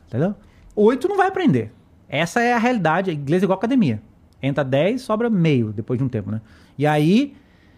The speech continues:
oito não vai aprender, mas tem dois que aprendem, mesmo dedicando igual. E aí eu comecei, tá, qual que é a diferença desses dois que aprenderam pra esses dois que não aprendem? E a parada é o seguinte, esse, os caras que aprendem,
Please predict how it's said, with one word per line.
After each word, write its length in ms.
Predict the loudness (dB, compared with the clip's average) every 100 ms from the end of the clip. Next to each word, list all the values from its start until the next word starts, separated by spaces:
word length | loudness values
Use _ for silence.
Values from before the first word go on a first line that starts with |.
| _ _ _ _ _ -2
oito 300 | 4 4 4
não 60 | 2
vai 100 | 2
aprender, 240 | 2 2
mas 100 | 2
tem 120 | 4
dois 180 | 4 4
que 60 | 2
aprendem, 380 | 0 2 2 2
mesmo 260 | 2 2 2
dedicando 380 | 0 0 0
igual. 460 | 2 2 2 0 -10 _ _ 0
E 40 |
aí 60 | 2
eu 60 |
comecei, 300 | 4 2 2
tá, 220 | -4 -6 -8
qual 120 | -6
que 60 |
é 20 | -4
a 0 |
diferença 240 | -4 -4
desses 220 | -4 -6
dois 160 | -4 -4
que 60 |
aprenderam 440 | -6 -6 -4 -4 -6 -14 _ _ _ _ _ _ -10
pra 60 |
esses 100 | -8
dois 140 | -6 -4
que 80 | -4
não 80 |
aprendem? 380 | -6 -6 -8 -10 -16 _ _ _ -4
E 60 | -2
a 40 |
parada 240 | 0 0
é 40 | -2
o 20 |
seguinte, 340 | -2 -4 -4 -2
esse, 280 | 0 0 -4
os 120 | -6
caras 240 | -2 -2
que 60 | -2
aprendem, 540 | -4 -2 -2 -2 -6